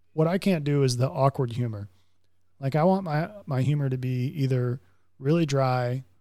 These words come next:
or really slapsticky. I can't do that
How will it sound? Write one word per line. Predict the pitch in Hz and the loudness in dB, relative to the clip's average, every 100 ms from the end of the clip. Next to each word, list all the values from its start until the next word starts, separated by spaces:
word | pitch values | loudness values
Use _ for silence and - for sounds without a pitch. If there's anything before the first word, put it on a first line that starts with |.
| _ _ _ - | _ _ _ -2
or | 127 123 123 | 2 4 4
really | 135 143 127 | 4 4 2
slapsticky. | - 143 135 - - 113 120 120 - _ _ _ _ _ - | 2 0 0 -2 -4 -6 -6 -6 -12 _ _ _ _ _ -16
I | |
can't | 127 165 175 175 | -2 -2 -2 -2
do | 147 151 151 151 | -2 0 0 0
that | 127 117 | -2 -2